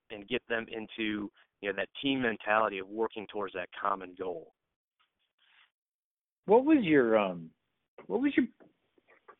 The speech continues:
Speaker 2: uh, maybe we should take this sequentially. Let's go back to why did you make the decision to get out after ten years? I mean, you're halfway there, if you will,
Speaker 1: Mm-hmm.
Speaker 2: to retirement. And I know that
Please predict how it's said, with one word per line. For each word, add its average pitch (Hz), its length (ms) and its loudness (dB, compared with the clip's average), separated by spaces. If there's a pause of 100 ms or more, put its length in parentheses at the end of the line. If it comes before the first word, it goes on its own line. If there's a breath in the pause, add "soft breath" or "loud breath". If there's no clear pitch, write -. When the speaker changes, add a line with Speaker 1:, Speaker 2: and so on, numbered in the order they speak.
(160)
Speaker 2:
uh, 147 80 -2
maybe 190 180 6
we 185 120 2
should - 280 -4
take 135 140 4
this 123 120 0 (120)
sequentially. 117 640 0
Let's 131 220 0
go 269 140 6
back 95 460 2 (880 soft breath)
to 127 80 6
why 151 320 8
did 262 200 2
you 180 100 0
make 139 300 0
the 170 80 0
decision 120 640 -4
to 104 80 -4
get 104 260 0
out 110 220 4
after 98 300 -4 (160)
ten 104 200 -4
years? 107 300 -2
I 98 60 -6
mean, 104 140 -2
you're 107 120 -4
halfway 170 600 4
there, 98 500 2
if - 140 -12
you 98 120 -4
will, 82 360 -10 (640)
Speaker 1:
Mm-hmm. 131 100 -6
Speaker 2:
to 104 500 2 (560 soft breath)
retirement. 104 720 2
And 104 100 -4
I - 20 0
know 127 120 4
that 123 140 6